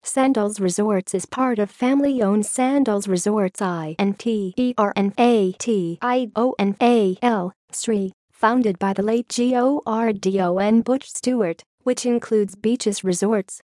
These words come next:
and is the Caribbean's leading all-inclusive resort company. For more information about the Sandals Resort's luxury included difference, visit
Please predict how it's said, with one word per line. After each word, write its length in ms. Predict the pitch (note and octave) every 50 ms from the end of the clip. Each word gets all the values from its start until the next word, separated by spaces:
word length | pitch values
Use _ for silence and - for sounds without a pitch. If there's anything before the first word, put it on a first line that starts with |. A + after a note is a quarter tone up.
| _ _ _
and 160 | - A3 G#3+
is 120 | G3 E3 -
the 100 | F#3+ F#3+
Caribbean's 800 | - - C#4 C#4 C4+ B3+ A#3+ A#3+ A#3 A#3 A#3 A#3+ A#3 A3 - G#3
leading 340 | G3+ A#3 A#3 A3 G#3 G3 - -
all-inclusive 920 | A#3+ B3 B3 A3 F#3+ G3 G3 - - C#4 C4+ B3+ - - G#3 F#3+ F3+ -
resort 440 | F#3 F3+ F3 - G3 A3+ C4+ D4 -
company. 560 | - - G#3 F#3+ F#3+ G3 F#3 F#3 F3 F3+ F#3+ - _ _ _ _ _ _ _ _ -
For 160 | - G3 F#3
more 260 | F#3+ A3 B3+ C#4 D4
information 760 | C4+ A#3 A3 - G3+ G3 G3 G3 A3+ A#3+ - - G3+ F#3+ F#3+
about 280 | G3 G3 G3 G3 G3+ -
the 80 | -
Sandals 640 | F#3+ - - C4 B3+ C4+ C#4+ C#4 B3+ G#3+ G3+ G3+ G3+
Resort's 540 | G3 G3 F#3+ - F#3+ G3+ A3+ A3+ - - G3+
luxury 580 | G#3 A#3 D4 D#4+ D#4+ A#3+ A3 G#3 G3+ G3+ G3
included 480 | F#3+ G3 G3 - - - A#3+ A3+ A3 G#3
difference, 540 | A3 A3 - - A3 G3+ F#3+ G3 - - - _ _ G3+
visit 400 | F#3+ A#3+ A#3+ - G3 F#3+ -